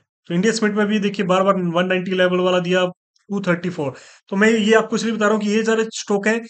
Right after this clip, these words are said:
ये सारे स्टॉक आपको जो already मैंने रिकमेंड किए हुए हैं, इन सब स्टॉक को आप अपने वॉच लिस्ट में भी लगा सकते हो, buy on dips करके चलते हो। जैसे आपको प्राइस एक्शन डेली के चार्ट पर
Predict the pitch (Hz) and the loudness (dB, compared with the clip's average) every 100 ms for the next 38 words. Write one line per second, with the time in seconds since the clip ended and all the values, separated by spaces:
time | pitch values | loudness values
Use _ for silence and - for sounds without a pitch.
0 | _ - 196 202 214 208 208 208 208 - | _ -8 -4 0 0 0 -2 -2 -4 0
1 | 220 226 - _ _ - 196 202 208 214 | 0 0 -6 _ _ -6 0 2 4 4
2 | 202 180 196 208 208 208 214 208 202 196 | 2 0 -2 -2 0 0 2 0 -2 -4
3 | 202 - 202 196 208 202 202 - _ _ | -6 -6 -6 -2 -2 -2 -6 -20 _ _
4 | 170 - - 202 220 220 175 190 180 202 | -8 -6 -2 0 0 -2 -4 -4 -4 0
5 | 208 185 190 190 - 202 202 170 196 196 | 2 2 0 0 -2 0 2 2 2 0
6 | 202 196 196 185 196 196 185 202 185 180 | -2 -4 -6 -4 -4 -4 -2 -2 -2 -4
7 | 202 196 185 180 190 180 196 180 185 180 | -6 -6 -2 0 0 -2 -2 -2 -2 0
8 | 185 180 202 | -2 0 -2